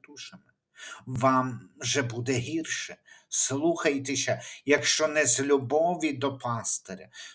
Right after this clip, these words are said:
то з любові до себе. Бо пастирі пильнують ваші душі.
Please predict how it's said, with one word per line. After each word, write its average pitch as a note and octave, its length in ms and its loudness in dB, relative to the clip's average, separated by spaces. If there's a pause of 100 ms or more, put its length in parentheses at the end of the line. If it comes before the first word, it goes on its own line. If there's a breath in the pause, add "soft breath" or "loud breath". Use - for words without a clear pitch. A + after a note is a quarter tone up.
то C3+ 140 -4
з B2+ 140 -2
любові C3 360 -2
до B2+ 160 -4
себе. A#2 420 -2 (580 loud breath)
Бо B2 120 -4
пастирі C#3 640 0
пильнують C#3+ 680 -4
ваші C#3+ 420 -2
душі. C3 680 -10